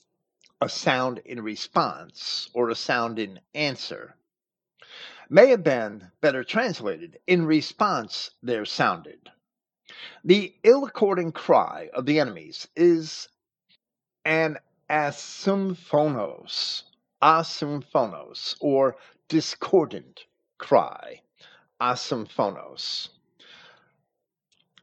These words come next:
A concordant cry would be a symphony, a symphonos,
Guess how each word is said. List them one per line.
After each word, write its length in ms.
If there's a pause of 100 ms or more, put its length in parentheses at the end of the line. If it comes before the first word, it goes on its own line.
A 100
concordant 960
cry 520
would 200
be 440 (540)
a 80
symphony, 720 (180)
a 100
symphonos, 1400